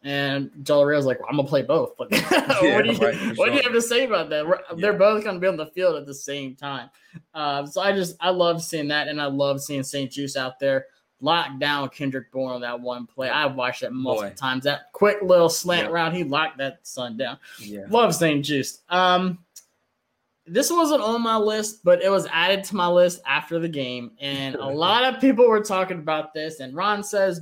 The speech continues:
Speaker 1: "Don't worry, this is what preseason is for. It is a unit problem."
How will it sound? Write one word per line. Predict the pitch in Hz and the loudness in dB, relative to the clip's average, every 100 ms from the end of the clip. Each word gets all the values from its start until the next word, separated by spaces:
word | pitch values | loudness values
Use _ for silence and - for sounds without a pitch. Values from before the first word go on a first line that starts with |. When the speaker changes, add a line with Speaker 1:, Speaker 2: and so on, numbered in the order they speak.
| 160 | 2
Speaker 1:
"Don't | 180 170 | 2 2
worry, | 165 160 160 160 _ _ _ | -2 -2 -4 -8 _ _ _
this | 156 156 | -8 -2
is | 165 | 2
what | 170 170 | 2 2
preseason | 160 151 156 147 147 | -2 -2 -2 -2 -4
is | 135 | -6
for. | - 143 143 139 | -6 -2 0 -2
It | 143 143 | -2 -4
is | 135 | -2
a | 135 | -4
unit | 120 139 156 143 - - | -4 -2 -2 -2 -6 -6
problem." | 143 135 135 135 131 | -4 -4 -4 -8 -8